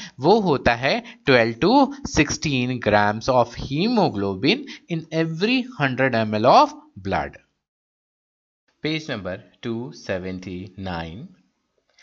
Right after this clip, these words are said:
ल्यूकोसाइट्स। तो देखिए बच्चे, पेज नंबर टू सेवेंटी नाइन पर फॉर्म्ड एलिमेंट्स में हैं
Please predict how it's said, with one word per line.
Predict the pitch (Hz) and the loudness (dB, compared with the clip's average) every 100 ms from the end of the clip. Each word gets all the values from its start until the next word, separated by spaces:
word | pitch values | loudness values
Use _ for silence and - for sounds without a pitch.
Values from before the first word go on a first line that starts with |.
| - _ | -20 _
ल्यूकोसाइट्स। | 156 175 175 95 69 71 - - - _ _ _ | -6 -6 -6 -8 -8 -10 -14 -20 -20 _ _ _
तो | 147 | -10
देखिए | 143 165 180 | -8 -8 -8
बच्चे, | 185 156 165 185 185 _ - | -8 -8 -8 -10 -14 _ -8
पेज | 131 135 | -8 -6
नंबर | 139 117 | -8 -8
टू | 101 139 170 | -8 -10 -10
सेवेंटी | - 147 147 147 | -10 -10 -10 -10
नाइन | 139 131 131 | -8 -8 -8
पर | 135 131 127 143 139 | -8 -6 -6 -10 -18
फॉर्म्ड | - 117 127 143 - | -8 -4 -4 -6 -4
एलिमेंट्स | 117 113 113 110 110 - | -4 -2 -4 -8 -10 -12
में | 104 | -10
हैं | 104 117 151 | -8 -8 -8